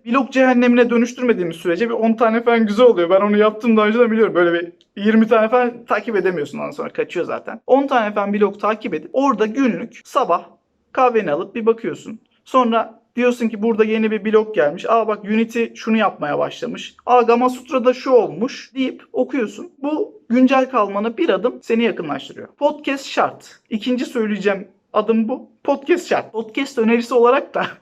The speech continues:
<laughs> şunu söyleyeceğim. Girişimci muhabbeti var. Ben dinliyorum. Çok da eğlenerek dinliyorum. Yazılımdan biraz uzak ama aynı zamanda yazılım dünyasının da içinde. O yüzden güncel kalmak adına podcast olarak bunu tercih edebiliriz.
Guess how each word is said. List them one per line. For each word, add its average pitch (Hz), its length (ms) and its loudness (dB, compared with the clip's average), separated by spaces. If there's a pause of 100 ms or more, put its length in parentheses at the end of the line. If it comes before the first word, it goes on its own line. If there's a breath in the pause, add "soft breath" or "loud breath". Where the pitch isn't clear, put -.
(120)
<laughs> - 280 -20
şunu 269 320 0
söyleyeceğim. 170 720 0
Girişimci 277 440 -2
muhabbeti 233 500 0
var. - 400 -2
Ben 247 280 2
dinliyorum. 247 440 2
Çok 254 240 0
da 247 80 2
eğlenerek 226 560 2
dinliyorum. 156 520 -6
Yazılımdan 277 720 2
biraz 269 220 -2
uzak 247 560 -2
ama 262 260 -8
aynı 247 240 -6
zamanda 247 320 -4
yazılım 233 500 -4
dünyasının 240 500 -4
da 233 60 0
içinde. 226 560 -6 (400 soft breath)
O 277 120 -8
yüzden 254 420 -6 (420)
güncel 247 400 0
kalmak 233 360 0
adına 226 260 -2
podcast 226 500 -2
olarak 202 320 0
bunu 208 160 -2
tercih 156 260 0
edebiliriz. - 600 -10